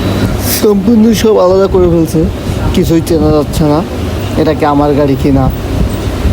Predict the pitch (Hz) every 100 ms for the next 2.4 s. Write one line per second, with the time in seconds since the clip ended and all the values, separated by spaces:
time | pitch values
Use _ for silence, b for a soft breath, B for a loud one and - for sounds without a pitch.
0 | - - 151 143 139 135 143 131 135 143
1 | 139 131 135 135 - - - - 165 165
2 | 156 156 156